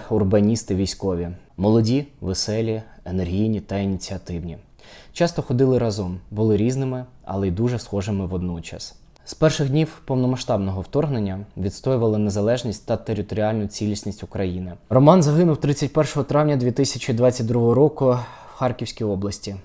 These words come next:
не доживши менше двох місяців до свого дня народження. Йому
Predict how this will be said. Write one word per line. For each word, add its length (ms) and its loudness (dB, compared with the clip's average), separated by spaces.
не 140 2
доживши 580 2
менше 320 0
двох 260 -4
місяців 420 -2
до 100 -4
свого 240 2
дня 160 0
народження. 560 -4
Йому 460 0